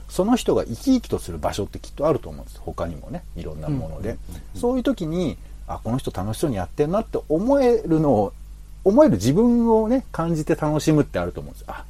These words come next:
Speaker 1: なんかこう、そういう子供見てて幸せになる感じとか、そういうのに近いのかもしれないけど、
Speaker 2: うんうん。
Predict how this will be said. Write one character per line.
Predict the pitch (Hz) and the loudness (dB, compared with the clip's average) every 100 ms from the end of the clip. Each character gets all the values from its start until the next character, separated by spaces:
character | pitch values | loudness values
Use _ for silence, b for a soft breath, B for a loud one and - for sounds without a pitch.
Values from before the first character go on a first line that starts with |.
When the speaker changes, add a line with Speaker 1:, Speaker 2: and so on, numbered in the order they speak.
| - | -8
Speaker 1:
な | 113 | -4
ん | 123 | -4
か | - - | -4 -8
こ | 73 73 - - | -8 -8 -10 -6
う、 | |
そ | - 170 160 | 0 2 4
う | |
い | 165 156 | 4 2
う | - - - - | 0 -16 -16 -4
子 | - | 4
供 | 147 220 220 | 6 8 6
見 | 214 | 4
て | - 135 | 6 4
て | 73 76 - | 2 -10 -10
幸 | - 117 113 | -4 2 2
せ | 104 107 | 4 0
に | |
な | 101 | -2
る | 85 | -6
感 | 78 78 | -8 -10
じ | |
と | - | -12
か、 | - | -8
そ | 104 | -6
う | |
い | |
う | 90 | -6
の | |
に | - | -8
近 | - 113 | -8 -8
い | |
の | 82 | -8
か | - | -12
も | - | -14
し | |
れ | - | -12
な | 71 | -12
い | - | -8
け | - | 0
ど、 | 123 - - - - - - - - | 0 -2 -12 -14 -14 -14 -14 -12 -6
Speaker 2:
う | |
ん | |
う | |
ん。 | 147 | -4